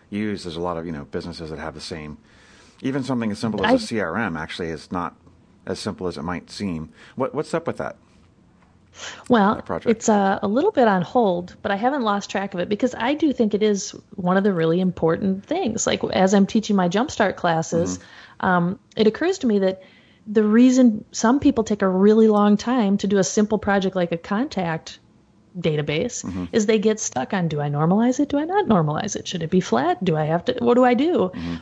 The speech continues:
Speaker 2: And so I felt like if we could put together a little library of, you know, here's some common data models. Again, you talk about spin time. If somebody's new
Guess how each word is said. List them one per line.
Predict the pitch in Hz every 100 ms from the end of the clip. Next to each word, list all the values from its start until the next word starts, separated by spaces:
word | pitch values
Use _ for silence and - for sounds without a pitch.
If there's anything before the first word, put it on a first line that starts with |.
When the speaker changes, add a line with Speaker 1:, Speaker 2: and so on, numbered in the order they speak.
| - -
Speaker 2:
And | 214
so | 220
I | 220 214
felt | 277 -
like | 233
if | 214
we | 214
could | 220 220
put | 240 233
together | 208 214 226
a | 190
little | 202 208
library | 185 170 185 208 208 220 233 240 - - -
of, | 190 175 - _ _ -
you | 220
know, | 180 175 _
here's | - 285 285
some | 214 185
common | - 214 214 185
data | 165 175
models. | 214 233 240 262 285 - _ _ _ _
Again, | 202 214 247
you | 208
talk | 208 202
about | 196 175
spin | - 247 302
time. | 294 165 151 151 208 _ _ _ _ _ - -
If | 214
somebody's | 226 240 254 220
new | 233 302 214 185 208